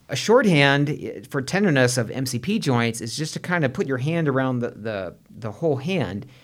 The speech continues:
and do kind of a gentle squeeze. That's called M C P squeeze, and it's not very specific,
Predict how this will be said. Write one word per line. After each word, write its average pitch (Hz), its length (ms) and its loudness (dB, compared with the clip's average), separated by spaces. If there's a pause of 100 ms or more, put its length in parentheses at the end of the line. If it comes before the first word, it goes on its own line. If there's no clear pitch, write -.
(140)
and 123 140 -2
do 151 100 0
kind 156 240 -2
of 127 60 0
a 123 80 0
gentle 120 300 -4
squeeze. - 680 -8 (380)
That's 139 220 -4
called 175 340 0
M 160 220 -2
C 127 180 -2
P 247 240 0
squeeze, 98 640 -4 (400)
and 247 160 2
it's - 80 2
not 185 160 4
very 139 160 6
specific, 117 720 0